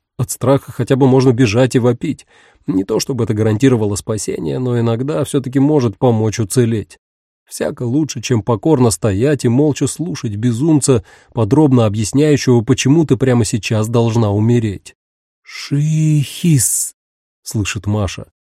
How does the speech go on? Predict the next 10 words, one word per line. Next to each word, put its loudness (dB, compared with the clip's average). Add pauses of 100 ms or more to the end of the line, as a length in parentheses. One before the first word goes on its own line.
(260)
Этот -10
звук -8
действует -6
на -2
неё -2
как -6
пощёчина 0 (220)
и -2
одновременно 2
инструкция. -2